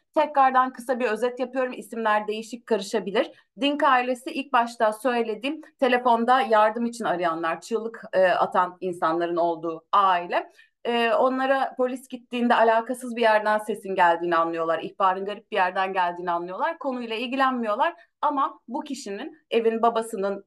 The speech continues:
diye düşünüyoruz şu anda, evin babasının ortağıyla beraber iş yapan, beraber iş yapan ortağı da ortalıkta yok. Ortakla ilgili görüşmek için de polis Ding'in evine, Ding ailesinin evine gidiyor.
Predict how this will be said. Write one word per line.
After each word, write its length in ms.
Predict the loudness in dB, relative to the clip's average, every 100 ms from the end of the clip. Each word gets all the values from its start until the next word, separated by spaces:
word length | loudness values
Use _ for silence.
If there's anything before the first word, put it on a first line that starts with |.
| _
diye 220 | -2 -2 -4
düşünüyoruz 480 | -6 -2 -2 -4
şu 140 | 0 0
anda, 360 | 2 0 -2 -4 _
evin 340 | -4 -2 0 0
babasının 600 | 2 0 -2 -6 -6 -2
ortağıyla 840 | 2 2 4 2 2 0 -2 -4 _ -2
beraber 480 | 2 2 0 -2 -6
iş 160 | -10
yapan, 300 | -8 -4 -2
beraber 300 | 0 0 -2
iş 200 | -6 -6
yapan 320 | -6 -2 -2 2
ortağı 500 | 2 4 2 2 2
da 180 | -2 -2 _
ortalıkta 720 | -2 -2 -4 -10 -8 -2 -2 0
yok. 240 | -4 -4 _ _ 0
Ortakla 640 | 0 2 -2 -4 -4 -4
ilgili 340 | -4 -6 -6
görüşmek 420 | -2 -2 -4 -8 -8
için 200 | -4 -2
de 120 | 2
polis 400 | 0 0 -6 -4
Ding'in 300 | -4 -2 -4
evine, 400 | -2 -2 -2 -2
Ding 200 | -4 0
ailesinin 520 | 2 0 -4 -10 -4 0
evine 260 | 0 0
gidiyor. 320 | -6 -6 -6